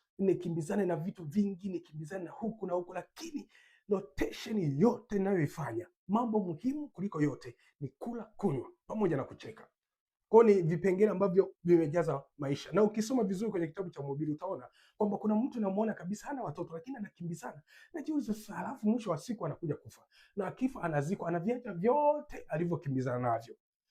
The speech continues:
Sasa nini? Sihubiri kwamba ili mtu awe mvivu asitafute. Na nataka ni ku-, uh, Mungu atusaidie, atupe neema kupitia somo hili, tujifunze kitu gani cha msingi na cha muhimu cha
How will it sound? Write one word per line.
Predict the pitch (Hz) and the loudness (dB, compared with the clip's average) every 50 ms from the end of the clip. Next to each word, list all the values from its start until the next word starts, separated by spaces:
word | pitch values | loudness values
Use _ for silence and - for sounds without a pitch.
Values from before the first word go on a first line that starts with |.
| _ - | _ 0
Sasa | - 240 220 - 226 196 - - - _ _ _ _ _ _ _ - | 0 2 2 4 2 0 0 -2 -10 _ _ _ _ _ _ _ 4
nini? | 240 269 202 151 147 - | 6 6 6 6 4 0
Sihubiri | - - 233 214 214 202 190 247 240 226 | -2 0 2 4 4 4 4 2 2 2
kwamba | 220 - 240 233 214 208 185 | 2 2 2 4 2 0 0
ili | 208 226 220 202 | 0 0 2 2
mtu | 214 226 214 - - - 185 | 2 0 -2 -4 -6 0 2
awe | 202 196 170 | 2 2 2
mvivu | 156 147 143 190 208 175 165 165 151 | 2 0 0 0 -2 -2 -4 -6 -8
asitafute. | 131 - - - 131 120 - 143 135 - - 117 - - _ _ _ _ _ _ _ _ _ _ - | -10 -8 -6 -4 -4 -4 -4 -4 -8 -8 -8 -16 -16 -18 _ _ _ _ _ _ _ _ _ _ -2
Na | 165 165 165 151 | 0 0 0 0
nataka | 165 165 165 - 240 240 220 202 | -2 -2 -2 -2 -4 0 2 2
ni | 190 165 | 2 0
ku-, | - - 170 175 170 | -2 -4 -2 0 2
uh, | 165 160 156 156 151 151 151 147 - | 2 2 2 0 -2 -4 -8 -8 -4
Mungu | 165 196 220 226 196 170 | -2 0 0 2 0 -2
atusaidie, | - - 156 - 160 147 143 147 175 202 185 151 151 - | -4 -8 -10 -6 -4 -4 -2 0 0 0 0 0 0 -2
atupe | 143 - - _ - 165 | -6 -8 -8 _ -8 -6
neema | 147 151 156 165 175 156 120 120 127 143 - _ _ _ _ _ _ _ - | -4 0 2 2 2 2 0 -2 -8 -10 -12 _ _ _ _ _ _ _ -4
kupitia | - 147 - 160 151 214 196 | -4 -2 -2 -2 0 0 0
somo | - - 160 151 139 | 0 0 -2 0 0
hili, | 135 185 165 147 | 0 0 0 0
tujifunze | 151 - 151 147 156 147 - - - 220 202 202 185 160 175 175 180 175 - - _ _ _ _ _ _ | -2 -2 -2 -2 -2 -4 -6 -6 -2 0 0 0 2 2 2 0 0 -2 -6 -14 _ _ _ _ _ _
kitu | - - 185 - - 180 175 | -8 -6 -6 -6 -6 -8 -6
gani | 160 156 208 220 220 208 202 | -4 -2 0 2 2 2 0
cha | 208 - 165 147 | -2 -4 -4 -4
msingi | 143 131 - - - - 233 208 180 165 151 143 156 | -4 -4 -6 -10 -12 -6 -4 -2 0 0 0 0 0
na | 156 143 | -2 -2
cha | - 151 139 | -2 -4 -4
muhimu | 143 139 143 196 190 160 143 | -2 0 2 2 2 2 0
cha | - - 165 151 | -4 -6 -8 -8